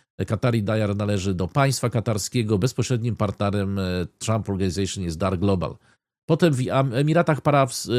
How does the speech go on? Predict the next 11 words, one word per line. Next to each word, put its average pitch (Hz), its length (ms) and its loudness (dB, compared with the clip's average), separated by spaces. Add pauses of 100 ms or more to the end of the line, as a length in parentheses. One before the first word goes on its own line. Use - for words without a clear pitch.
Arabskich 120 520 0
jest 113 240 0
osiemdziesięciopiętrowy 113 1080 0
hotel 131 340 0
i 107 80 2
apartamentowiec 104 1080 -2
realizowany 101 680 0
właśnie 90 300 -4
z 80 40 -4
Dar 98 180 0
Global. 110 360 2